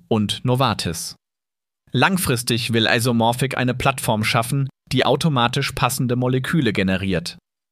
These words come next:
Doch die klinische Erprobung bringt Risiken mit sich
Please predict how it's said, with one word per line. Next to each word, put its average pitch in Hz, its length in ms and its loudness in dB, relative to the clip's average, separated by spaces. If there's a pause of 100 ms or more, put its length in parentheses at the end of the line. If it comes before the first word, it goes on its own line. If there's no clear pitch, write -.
(420)
Doch 131 160 4
die 135 180 -2
klinische 180 500 2
Erprobung 131 640 2
bringt 135 300 0
Risiken 117 420 2
mit 113 180 0
sich 110 360 -2